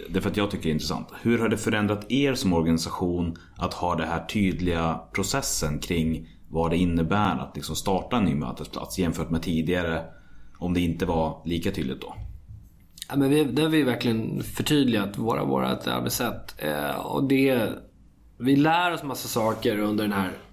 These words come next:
Speaker 2: de här åren. Eh, vi har lärt oss massa saker och det, vissa grejer blir inte heller helt bra. Det vi liksom får göra,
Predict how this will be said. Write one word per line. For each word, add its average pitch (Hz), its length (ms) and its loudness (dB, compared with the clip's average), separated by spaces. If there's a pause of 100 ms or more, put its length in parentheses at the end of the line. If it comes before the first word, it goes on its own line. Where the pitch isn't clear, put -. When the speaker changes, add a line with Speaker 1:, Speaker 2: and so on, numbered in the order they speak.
(120)
Speaker 2:
de 104 100 -8
här 104 140 -2
åren. 123 400 4 (240)
Eh, - 60 -4
vi 160 140 0
har 123 60 2
lärt 117 220 2
oss 110 120 0
massa 123 260 2
saker 90 420 0
och - 80 0
det, 113 380 0 (1200)
vissa 170 260 2
grejer 170 180 2
blir 143 200 2
inte 120 140 -2
heller 107 280 2
helt 95 200 0
bra. 104 420 4
Det - 60 0
vi 71 220 2
liksom 120 260 2
får 123 160 2
göra, 104 420 2